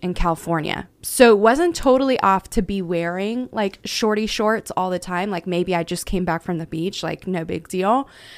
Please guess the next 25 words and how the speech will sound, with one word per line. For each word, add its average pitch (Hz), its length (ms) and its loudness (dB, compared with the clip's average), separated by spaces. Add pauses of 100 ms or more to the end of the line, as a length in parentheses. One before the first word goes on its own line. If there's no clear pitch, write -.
(280)
Um, 196 440 2 (120)
so 247 500 0 (380)
there 247 160 8
was 233 280 4
just 311 220 -4
this 269 140 0
disconnect 202 500 -2
in 196 60 -2
my 175 80 0
brain. 175 260 -2
Okay, 165 540 -2
I 190 100 4
can 240 220 0
wear 196 260 0
pretty 277 360 0
much 214 220 0
whatever 165 360 0
I 160 120 0
want 165 400 -4 (1080)
out, 185 520 2 (240)
but 214 440 4 (380)
when 190 200 -2
I'm 170 160 -2
at 220 160 -2
church, 185 460 -4